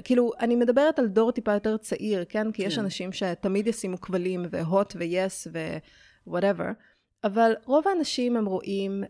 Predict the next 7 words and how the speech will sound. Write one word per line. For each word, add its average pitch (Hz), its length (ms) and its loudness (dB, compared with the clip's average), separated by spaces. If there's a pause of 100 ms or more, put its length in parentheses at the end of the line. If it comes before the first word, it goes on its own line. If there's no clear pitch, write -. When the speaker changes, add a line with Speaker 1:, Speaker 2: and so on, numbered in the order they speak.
(160)
Speaker 1:
אה, 185 60 -2 (520)
הם 233 100 0
רואים 320 300 0
נטפליקס, - 600 -4
ובנטפליקס 311 640 -4 (120)
אין 240 160 0
פרסומות. 175 720 -6